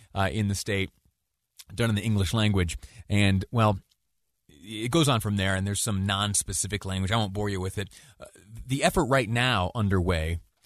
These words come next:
by, uh, by a member of the Utah legislature,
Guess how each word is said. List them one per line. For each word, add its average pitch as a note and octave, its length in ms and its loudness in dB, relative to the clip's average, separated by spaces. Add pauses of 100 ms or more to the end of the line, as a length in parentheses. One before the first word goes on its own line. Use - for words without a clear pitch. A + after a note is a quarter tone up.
(200)
by, G2 480 0 (140)
uh, F#2+ 300 -2 (360)
by F#2+ 420 -2
a E2+ 180 -10
member G#2 300 0
of F2 120 -4
the F2+ 220 -4
Utah G2+ 400 -2
legislature, G2+ 680 -2